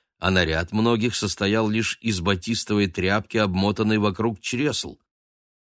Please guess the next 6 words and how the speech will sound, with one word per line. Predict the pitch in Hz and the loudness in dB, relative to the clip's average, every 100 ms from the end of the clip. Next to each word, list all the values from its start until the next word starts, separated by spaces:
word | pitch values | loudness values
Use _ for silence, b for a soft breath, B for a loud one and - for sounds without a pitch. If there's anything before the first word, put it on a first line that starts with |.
| _ _ | _ _
Некоторые | 78 85 82 92 87 87 | -4 -4 -4 -4 -2 -2
щеголяли | - 85 87 87 85 82 | -2 -2 -2 0 0 -2
в | - | -6
подштаниках, | - 85 - - 131 107 98 104 87 | -8 -6 -6 -2 0 0 0 -4 -6
затянутых | - 92 101 87 104 95 90 98 - | -8 0 0 0 0 0 -2 -4 -4
шнурком, | - 98 104 135 151 135 | -2 -2 0 0 0 0